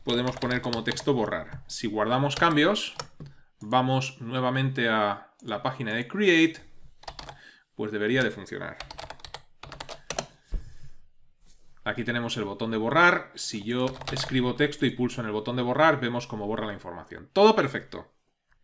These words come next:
Bueno, pues esto mismo que hemos hecho con el formulario de create, debemos hacerlo con el formulario de update y con el formulario de delete. Si recordáis,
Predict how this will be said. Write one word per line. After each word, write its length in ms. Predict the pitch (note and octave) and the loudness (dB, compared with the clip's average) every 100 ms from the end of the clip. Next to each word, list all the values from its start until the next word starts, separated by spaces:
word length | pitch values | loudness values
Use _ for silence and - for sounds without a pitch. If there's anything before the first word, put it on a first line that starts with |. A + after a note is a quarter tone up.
| _ - - - _ _ _ _ _ _ _ | _ -20 -20 -20 _ _ _ _ _ _ _
Bueno, 300 | B2+ G#3+ C4+ | 6 8 8
pues 160 | D#3 F3 | 6 2
esto 220 | - G#3 | 4 4
mismo 280 | G#3+ F#3 E3 | 6 4 6
que 200 | D3+ D#3+ | 6 6
hemos 240 | E3+ C#3+ | 4 2
hecho 320 | G#3+ - C#3 | 2 4 2
con 160 | C3 A#2 | 2 0
el 100 | B2 | -2
formulario 580 | - A2+ A2+ B2+ D3 D3+ | -2 -4 0 2 4 6
de 140 | D3+ | 4
create, 560 | D3+ F#3+ F#3 F3 F3 - | 2 2 6 6 4 0
debemos 380 | B2+ B2 C#3+ C#3+ | -2 0 0 0
hacerlo 440 | C#3 D3 D3 D3 | 2 2 4 2
con 320 | D3 D#3 D#3+ - | 4 2 2 -4
el 160 | A#2+ | -6
formulario 540 | - A#2 A2 A#2+ C3+ B2 | -4 -6 -2 2 4 4
de 180 | B2+ C3 | 0 0
update 600 | B2+ A#2+ B2+ C3 C#3 - | -2 0 2 4 4 2
y 80 | C3+ | -6
con 180 | A#2 A2+ | -4 -2
el 80 | A2 | -4
formulario 540 | A2 A2 A2 A2+ B2 | -4 -4 0 2 2
de 260 | A2+ A#2+ - | 2 -2 -2
delete. 580 | A2+ A2+ C#3+ D#3 - - | -2 2 4 4 2 -10
Si 200 | - A#2 | -6 -2
recordáis, 840 | D#3 F#3+ F3 E3+ G#3 G#3+ - | 2 2 6 8 8 4 -8